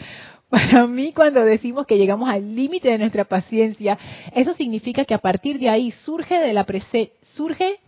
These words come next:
de la presencia y la de los maestros, por eso el invocarlos y abrirles la puerta.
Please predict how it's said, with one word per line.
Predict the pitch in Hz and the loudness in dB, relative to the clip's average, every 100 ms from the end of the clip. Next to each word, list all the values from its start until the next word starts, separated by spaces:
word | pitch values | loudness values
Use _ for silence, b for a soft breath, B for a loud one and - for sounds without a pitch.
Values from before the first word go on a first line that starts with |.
| _ _ b b b b _ _ _ _ | _ _ b b b b _ _ _ _
de | 202 233 | 2 6
la | 226 | 6
presencia | - 214 - 320 330 359 - | 6 0 0 -2 0 -2 -2
y | 233 | 0
la | 202 | 2
de | 202 | 2
los | 202 208 | 0 -4
maestros, | 190 196 220 208 196 190 | -2 0 0 -2 -6 -6
por | 196 | -2
eso | 208 226 269 247 _ | -2 -2 -6 -10 _
el | - 190 196 | 0 0 0
invocarlos | 196 180 175 - 202 220 208 | -2 -6 -4 0 0 -2 -4
y | |
abrirles | 180 180 196 190 208 196 | -4 -4 -6 -6 -8 -8
la | 175 170 | -8 -8
puerta. | - 196 190 175 175 165 | -8 -2 0 0 -2 -8